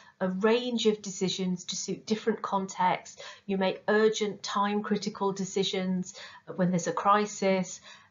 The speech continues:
and a decision has to be made quickly, versus decisions made over time following in-depth analysis. I remember being a nursing sister, and we changed, I looked at changing the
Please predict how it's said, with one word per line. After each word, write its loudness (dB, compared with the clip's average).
and 4
a -10
decision 0
has -2
to -12
be 0
made -2
quickly, -4
versus 4
decisions 0
made 4
over 2
time 2
following 0
in-depth 0
analysis. 0
I 8
remember 8
being 6
a -6
nursing 0
sister, -4
and 0
we 0
changed, 0
I 2
looked 4
at -4
changing -2
the -2